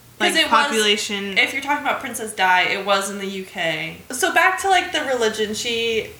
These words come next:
Speaker 1: was getting, like, toward the end of her life, she was getting, like, very into, and mind you,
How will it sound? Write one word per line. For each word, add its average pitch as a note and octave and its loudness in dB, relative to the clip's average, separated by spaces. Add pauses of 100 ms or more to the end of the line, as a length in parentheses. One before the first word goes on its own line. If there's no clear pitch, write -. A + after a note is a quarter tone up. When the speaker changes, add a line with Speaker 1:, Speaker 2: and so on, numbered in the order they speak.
(320)
Speaker 1:
was A#3 0
getting, G#3+ 2
like, G#3 -2 (140)
toward A#3 -4
the A#3+ 4
end A3 2
of C4 -6
her D4+ 2
life, G3+ 4
she - -8
was G#3+ -8
getting, G3+ -2
like, G3+ -4
very F#3 -2
into, F3+ -10 (340)
and C#4+ 2
mind E4+ 2
you, F4 -2